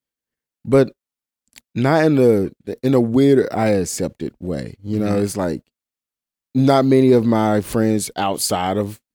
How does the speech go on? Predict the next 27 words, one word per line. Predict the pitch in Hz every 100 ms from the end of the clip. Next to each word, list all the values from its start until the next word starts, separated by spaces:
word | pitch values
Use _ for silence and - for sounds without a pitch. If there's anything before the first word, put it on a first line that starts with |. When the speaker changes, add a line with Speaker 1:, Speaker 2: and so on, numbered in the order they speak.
| _
Speaker 1:
climbing | 120 107 107 107 107 110
circles | - 120 117 123 120 117
Speaker 2:
Mm-hmm. | 139 117 107 104
Speaker 1:
care | 135 117
to | 113
go | 110 110
climbing | 110 120 113 113 113 117 _ -
or, | 110 104
you | 107 117
know, | 110 104 107 110 _ _ _ 110
go | 113
travel | 107 117 110
and | 110 110
do | 113
it | 117
or | 113
whatever. | 113 117 120 127 123 _ _ _ _ _ _
I | -
wouldn't | 175 165
say | 143 131
they | 127
find | 113 120 113
it | 98 - 85
weird. | 80 60 - - _ _ _ -
More | 117
just | 110 104 92 98
like, | 90 85